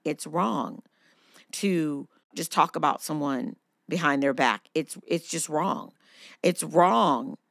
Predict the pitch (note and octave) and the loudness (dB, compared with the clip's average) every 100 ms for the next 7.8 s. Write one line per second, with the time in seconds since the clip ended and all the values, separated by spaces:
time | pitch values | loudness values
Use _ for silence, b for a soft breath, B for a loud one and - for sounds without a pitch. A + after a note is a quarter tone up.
0 | _ _ _ _ _ b b - F#3 F#3 | _ _ _ _ _ b b 2 4 4
1 | F3 F3 F#3 F3+ E3 D#3 - - _ E3+ | 2 0 0 0 -2 -6 -12 -16 _ -10
2 | - G3 E3 F3+ D#3+ D3+ D#3+ D#3 D3 D3+ | -2 0 0 0 -2 -2 -2 -2 -2 -4
3 | D3+ - D3 - B B B - C#3 G3 | -4 -4 -6 -10 B B B -6 -4 -2
4 | E3+ D#3+ D#3 D3 B2+ D3+ D#3+ D3+ - D3 | -2 0 -2 -2 -8 -4 0 0 0 -4
5 | D3+ D3+ C3 D#3 - - _ _ - E3 | -2 -4 -2 -4 -6 -12 _ _ -4 -4
6 | D3+ - - - D#3+ - D#3+ C#3 C#3 B2+ | -2 0 -2 0 0 0 -4 -4 -6 -4
7 | D3+ C3 D3 D#3 C3+ - F3+ D#3+ | -4 -6 -4 -2 -2 -4 -6 -6